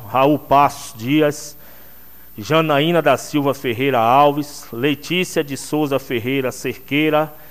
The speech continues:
Viviane de Lima Nascimento. E, em tempo, parabenizamos também e registramos moção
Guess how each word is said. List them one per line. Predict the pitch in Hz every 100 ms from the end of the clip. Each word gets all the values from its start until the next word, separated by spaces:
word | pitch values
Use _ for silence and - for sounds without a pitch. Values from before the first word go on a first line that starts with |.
| - -
Viviane | 117 156 143 147 165
de | 151
Lima | 127 147 147
Nascimento. | 139 135 - 117 127 147 147 165 165 - - - - - - -
E, | - 123 147 160 165
em | 151 156
tempo, | - 151 160 - 165 160 - -
parabenizamos | 135 139 147 147 123 127 139 143 139
também | 151 131 123 135 143 151 143
e | 113 123 135 135 127
registramos | 127 135 135 - 131 139
moção | 131 131 123 - 131 139